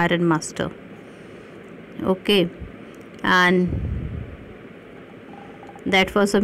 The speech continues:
mistake. "If only I had still been in the service at that time, it never would have happened. Well, now, of course, you will come home with me."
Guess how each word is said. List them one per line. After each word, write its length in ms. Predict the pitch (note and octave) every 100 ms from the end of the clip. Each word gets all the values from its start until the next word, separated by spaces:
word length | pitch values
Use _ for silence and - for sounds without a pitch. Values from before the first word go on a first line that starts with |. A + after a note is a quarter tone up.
| F#3+
mistake. 380 | - F#3+ G3 G#3
"If 100 | - F#3
only 200 | F#3 G3
I 40 | F#3+
had 120 | F#3 F#3 -
still 200 | G#3+ G3
been 160 | F#3 F3+ F3+
in 40 | F3+
the 60 | F3 -
service 380 | F3 F3 F3 F3+
at 80 | E3 E3+
that 160 | E3 -
time, 200 | E3+ - F3
it 100 | -
never 180 | F3+ F#3+ F#3
would 160 | F#3 -
have 240 | F#3 F3 - F#3
happened. 400 | E3 - F3 F3+ - - - -
Well, 180 | G3+ F#3+ G3
now, 100 | G3
of 160 | F#3+ -
course, 260 | G3+ G3+ G3
you 40 | G3
will 140 | G3 G3 -
come 140 | G3 G3 -
home 180 | F#3+ F3+
with 240 | F3 - -
me." 60 | F3